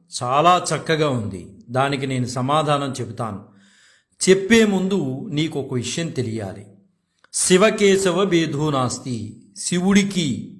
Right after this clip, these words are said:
కేశవుడికి ఏ మాత్రమూ తేడా లేదు. ఇద్దరు స్వరూపాలు వేరైనా ఇద్దరూ ఒకటే.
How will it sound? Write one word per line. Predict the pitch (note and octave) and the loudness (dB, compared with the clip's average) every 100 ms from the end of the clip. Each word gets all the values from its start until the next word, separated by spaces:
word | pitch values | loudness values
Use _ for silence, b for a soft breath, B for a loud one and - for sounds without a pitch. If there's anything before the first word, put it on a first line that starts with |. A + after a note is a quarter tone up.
| - | -16
కేశవుడికి | - F3 - F#3 D#3+ D3 C#3 B2+ G#2+ - b b b b | -2 0 2 2 2 -4 -4 -6 -6 -10 b b b b
ఏ | G#2+ B2+ E3+ F3 | -6 2 4 4
మాత్రమూ | C#3+ C#3 G3 A#3 A#3 - F#3+ E3 D#3+ A3 | 2 4 4 4 0 2 2 2 -2 -2
తేడా | D#3 C#3+ C#3+ | 0 2 2
లేదు. | B2 A2 G#2 - - _ _ _ | 2 -4 -8 -14 -20 _ _ _
ఇద్దరు | C3+ C3+ D3 C#3 | -12 -4 0 0
స్వరూపాలు | C3+ - D3+ G#3 G#3 G#3 E3 D3+ | -2 0 2 2 2 4 4 4
వేరైనా | C3+ C#3 F#3 F#3 D3+ D3+ G3+ - - B B | 2 2 4 4 2 2 2 0 -6 B B
ఇద్దరూ | C3+ A#2 A#2+ B2+ | -8 -6 -2 -2
ఒకటే. | F3+ E3 A#2 G2+ C3+ D3 B2+ G2 - | 0 -4 -4 -6 -2 0 -2 -4 -10